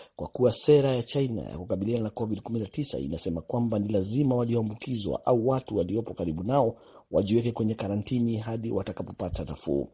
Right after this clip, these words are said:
Shanghai, ambayo ndio mji wa China wenye idadi kubwa zaidi ya watu, mwishoni mwa wiki imeripoti kesi tano za maambukizi mapya ya covid, wakati kukiwa na jumla ya kesi elfu mbili mia nne sitini na saba zilizoripotiwa kote nchini.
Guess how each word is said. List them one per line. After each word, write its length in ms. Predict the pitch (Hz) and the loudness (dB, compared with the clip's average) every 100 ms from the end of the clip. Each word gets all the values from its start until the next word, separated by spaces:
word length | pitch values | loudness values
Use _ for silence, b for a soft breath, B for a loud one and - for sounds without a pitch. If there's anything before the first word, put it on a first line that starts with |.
| B B B B B | B B B B B
Shanghai, 540 | - 117 117 127 131 | 2 4 4 4 4
ambayo 440 | 123 120 123 123 120 | 4 2 2 2 2
ndio 340 | 113 123 123 | 0 0 2
mji 280 | 123 120 120 | 2 0 0
wa 100 | 117 | -2
China 360 | - 123 120 | 0 0 2
wenye 160 | 120 120 | 2 2
idadi 220 | 117 113 | 2 0
kubwa 320 | 113 117 117 | -2 -2 0
zaidi 420 | 104 107 110 107 - | 2 2 0 -4 -2
ya 160 | 110 101 | 0 2
watu, 440 | 127 165 - 62 64 | 2 0 -6 -10 -8
mwishoni 340 | 80 - 117 | -6 -4 -2
mwa 140 | 110 104 | 0 2
wiki 340 | 143 - 117 B B B B | 0 -2 -6 B B B B
imeripoti 520 | 87 87 87 123 120 | -2 0 0 -2 -4
kesi 260 | - 156 120 | -2 -2 0
tano 300 | - 120 113 | 0 0 0
za 100 | 110 | 0
maambukizi 480 | 107 107 107 113 110 | 0 0 -2 -4 0
mapya 320 | 110 101 110 | 0 0 -2
ya 60 | 87 | 0
covid, 440 | - 143 127 123 b b b - | 2 2 2 -4 b b b -4
wakati 320 | 143 143 123 | 2 4 2
kukiwa 320 | 120 123 131 | -2 2 4
na 100 | 123 | 4
jumla 340 | 110 120 120 | 2 0 2
ya 100 | 117 | 0
kesi 320 | 110 120 113 - | 0 -4 -4 -2
elfu 320 | 139 131 123 | 0 0 2
mbili 320 | 117 113 110 | 0 0 0
mia 200 | 110 110 | 0 2
nne 220 | 110 107 | 2 0
sitini 240 | 95 107 98 | -2 -4 -4
na 60 | |
saba 340 | - 135 104 76 | -2 -2 -2 -4
zilizoripotiwa 840 | 82 92 82 78 78 - 80 80 | -4 -4 -6 -6 -10 -8 -8 -8
kote 300 | - 67 - | -10 -10 -8
nchini. 540 | 65 - 76 67 64 | -8 -6 -6 -4 -6